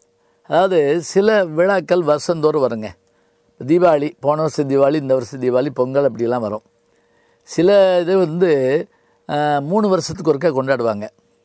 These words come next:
ஆ, சில இது ஊர்ல திருவிழா அப்படின்னா, அது வந்து பத்து வருஷத்துக்கு ஒருக்கா கொண்டாடுற திருவிழாலாம் நான் பார்த்துருக்கேன்.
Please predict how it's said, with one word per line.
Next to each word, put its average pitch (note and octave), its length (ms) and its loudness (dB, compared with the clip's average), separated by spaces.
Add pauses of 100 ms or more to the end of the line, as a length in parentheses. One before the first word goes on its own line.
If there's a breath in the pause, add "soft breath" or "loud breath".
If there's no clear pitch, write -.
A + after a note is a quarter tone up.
(840)
ஆ, C#3 140 -6
சில G3+ 260 2
இது F#3+ 640 4
ஊர்ல G3 280 2
திருவிழா F3+ 600 2
அப்படின்னா, D#3 240 -2
அது F3 240 0
வந்து E3+ 400 2
பத்து E3 220 -4
வருஷத்துக்கு E3 540 -2
ஒருக்கா - 20 -8
கொண்டாடுற D3 180 0
திருவிழாலாம் D3 560 -2
நான் A#2 40 -6
பார்த்துருக்கேன். A2 440 -4